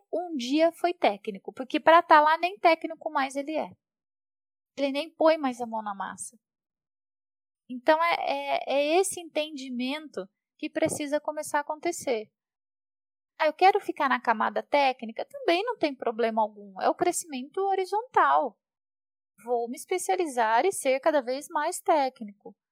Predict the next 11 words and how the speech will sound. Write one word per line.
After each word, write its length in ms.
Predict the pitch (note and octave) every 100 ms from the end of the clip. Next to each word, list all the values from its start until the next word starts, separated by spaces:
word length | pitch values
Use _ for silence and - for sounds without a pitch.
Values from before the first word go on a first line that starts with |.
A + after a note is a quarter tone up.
| _ _ _ _ C4
Mas 400 | C4+ C4 F4+ F#4
eu, 120 | F4+ - -
eu 180 | - C#4
conheci 920 | - F#4+ F4 E4 - C4 C#4 F4 - B3
e 60 |
trabalhei 380 | - B3+ C4 C#4
com 160 | - D#4+
pessoas 440 | C#4+ - C#4+ D#4+ -
que 120 | C#4
eram, 260 | C#4+ E4 D#4+
assim, 320 | - D#4